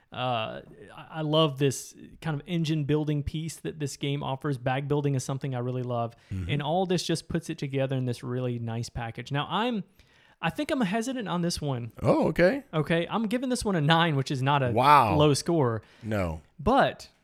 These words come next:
Speaker 1: it might even be higher than that. I think both of these games, looking at the, when we do our top fifty this, this summer at some point, later in the summer,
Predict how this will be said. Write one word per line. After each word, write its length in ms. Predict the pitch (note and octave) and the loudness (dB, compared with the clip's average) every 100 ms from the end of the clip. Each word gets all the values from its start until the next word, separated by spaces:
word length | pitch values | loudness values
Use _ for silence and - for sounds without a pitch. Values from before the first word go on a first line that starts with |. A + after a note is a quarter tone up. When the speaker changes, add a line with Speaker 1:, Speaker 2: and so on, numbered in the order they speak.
| _ _ _ - | _ _ _ -10
Speaker 1:
it 100 | C#3+ | -6
might 120 | F#3+ | 0
even 120 | G#3 | 2
be 80 | F#3 | 4
higher 260 | D#3 G#3 A3 | 4 2 0
than 140 | C#3 | 0
that. 180 | A#2 A2+ | -2 0
I 100 | D#3 | 2
think 200 | A3+ B3+ | 2 4
both 220 | E3 A3+ | 6 6
of 80 | B3 | 4
these 180 | F#3+ E3 | 0 0
games, 400 | D3+ D#3 D3 - | 2 2 0 -2
looking 440 | E3 G3 A#3 G3 | -4 -4 -2 -2
at 140 | E3+ - | -2 -2
the, 200 | C#3+ C#3 | -2 -2
when 160 | D#3 | 0
we 80 | F3+ | 2
do 140 | G3+ G3+ | 4 2
our 80 | |
top 240 | E3+ F#3 C#3+ | 2 0 -2
fifty 280 | F3 - C#3 | -2 -2 -2
this, 320 | B2 - - | -2 -4 -12
this 220 | D#3+ C#3 | -6 -4
summer 280 | - E3 D3 | -2 0 2
at 100 | A#2+ | 0
some 160 | - B2+ | -2 -6
point, 240 | B2 A#2+ | -6 -6
later 220 | C3+ D#3+ | -2 2
in 80 | D3+ | 2
the 80 | C3+ | 2
summer, 340 | - B2 A#2+ | -2 -4 -4